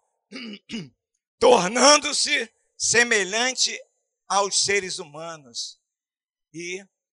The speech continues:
reconhecendo em figura humana." Ponto aqui. Esse é o coração de Deus.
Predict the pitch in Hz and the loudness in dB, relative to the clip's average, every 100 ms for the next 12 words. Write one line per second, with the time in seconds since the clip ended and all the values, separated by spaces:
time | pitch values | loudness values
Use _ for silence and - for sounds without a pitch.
0 | _ - 170 - 165 156 - 156 151 151 | _ -12 -12 -10 -10 -6 -6 -6 -12 -14
1 | 147 - 123 127 139 120 110 71 82 _ | -16 -16 -16 -20 -20 -20 -20 -20 _ _
2 | _ _ _ _ _ _ _ _ _ _ | _ _ _ _ _ _ _ _ _ _
3 | _ _ _ _ _ _ _ _ _ - | _ _ _ _ _ _ _ _ _ -18
4 | 180 170 - 131 - 107 _ _ _ _ | -16 -16 -16 -18 -18 _ _ _ _ _
5 | _ _ _ _ _ _ _ _ _ _ | _ _ _ _ _ _ _ _ _ _
6 | _ _ _ _ _ _ 175 214 - 170 | _ _ _ _ _ _ -6 -4 -6 -10
7 | 156 151 127 135 123 117 _ _ _ - | -16 -12 -12 -12 -14 -20 _ _ _ -20
8 | - | -20